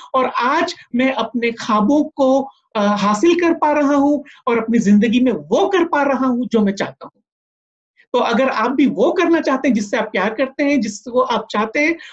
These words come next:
और जिसको आप आगे बढ़ना चाहते हैं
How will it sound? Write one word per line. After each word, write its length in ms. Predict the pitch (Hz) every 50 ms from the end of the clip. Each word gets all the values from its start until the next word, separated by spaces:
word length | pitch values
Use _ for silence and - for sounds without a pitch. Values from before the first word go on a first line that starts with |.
| - -
और 180 | 262 233 202 -
जिसको 640 | - 262 262 269 - - - - _ - 285 294 -
आप 320 | - 214 220 220 220 - _ _ _ _
आगे 240 | 226 208 202 190 214
बढ़ना 280 | 185 180 175 180 185 185
चाहते 420 | 175 - _ _ _ 165 165 -
हैं 60 | -